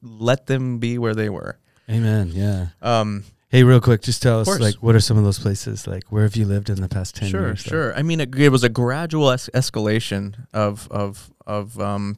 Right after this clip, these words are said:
Speaker 1: being further from home and larger and larger cities. But basically, I started college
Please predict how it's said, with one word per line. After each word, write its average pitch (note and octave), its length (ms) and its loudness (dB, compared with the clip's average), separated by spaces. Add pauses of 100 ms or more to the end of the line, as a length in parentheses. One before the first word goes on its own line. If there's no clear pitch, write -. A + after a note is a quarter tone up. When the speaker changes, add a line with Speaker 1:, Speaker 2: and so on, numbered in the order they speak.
Speaker 1:
being G#2 240 -6
further B2 340 0
from A#2 240 -4
home G2+ 460 -4 (500)
and G#2 220 -6
larger G#2+ 320 -2
and G2+ 120 -2
larger G2+ 280 -6
cities. G2+ 420 -6
But - 320 -8
basically, A#2 420 -4
I - 20 -4
started G#2+ 460 -2
college G2+ 640 -4